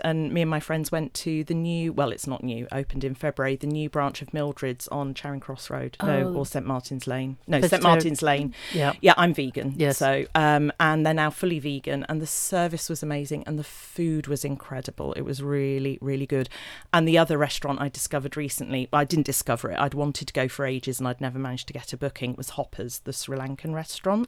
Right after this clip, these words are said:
Speaker 2: Oh, wow.
Speaker 1: They have one in Soho, but they also have one in Marylebone, and I went to the Marylebone one, and my God, that food was amazing. I
Speaker 2: Yeah.
Speaker 1: mean, mind-blowing. But in terms of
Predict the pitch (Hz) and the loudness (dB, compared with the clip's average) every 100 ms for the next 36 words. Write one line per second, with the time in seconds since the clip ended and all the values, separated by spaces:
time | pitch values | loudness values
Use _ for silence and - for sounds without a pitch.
0 | 165 165 156 185 185 165 - 185 185 185 | -2 -4 -4 -4 -4 -6 0 2 4 4
1 | 185 165 - 170 165 160 156 160 165 - | 2 2 2 4 4 2 2 0 0 -2
2 | 156 151 151 147 151 143 143 139 139 135 | -4 -2 -2 0 0 0 0 0 -2 0
3 | 139 143 - - 143 139 139 139 135 131 | -2 -2 -4 -6 -4 -2 -2 -2 -4 -2
4 | 131 131 135 139 143 139 139 131 _ _ | -2 -2 -2 -2 -2 -2 -4 -6 _ _
5 | _ _ - 170 143 - 127 123 - 135 | _ _ 6 8 8 4 -2 -4 -4 -2
6 | 127 131 127 131 131 131 127 120 110 - | -2 -2 -4 -2 0 0 -2 -4 -2 0
7 | 131 139 135 135 - - 147 143 147 143 | 2 4 4 2 -2 -4 0 2 2 2
8 | 123 123 - 123 107 113 131 - - - | 2 -2 -4 -6 -4 -6 -8 -16 -18 -16
9 | - - 156 - 175 - - 233 226 226 | -4 6 6 6 2 2 0 2 4 4
10 | 226 196 180 170 | 4 6 6 4